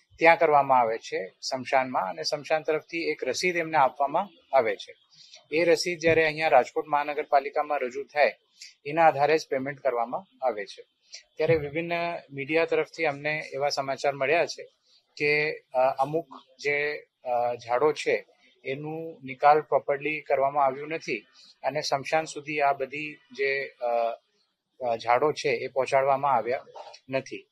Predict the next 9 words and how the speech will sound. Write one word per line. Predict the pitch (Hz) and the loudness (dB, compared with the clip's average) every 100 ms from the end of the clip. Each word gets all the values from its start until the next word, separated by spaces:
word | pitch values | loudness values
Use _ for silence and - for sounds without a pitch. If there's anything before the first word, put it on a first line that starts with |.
| - | -14
તો | |
એવા | 135 135 160 | -10 -2 0
તમામ | 156 147 160 | 0 2 2
કમ્પ્લેન્ટ્સને | 156 143 147 147 - | 0 -4 -4 -6 -6
અમે | 151 | -10
ખૂબ | 143 - 143 | -10 -14 -12
ગંભીરતાથી | 139 127 131 143 139 151 | -8 -6 -4 -2 -4 -6
લઈએ | 135 135 160 | -6 -2 -2
છીએ | 151 117 | -4 -16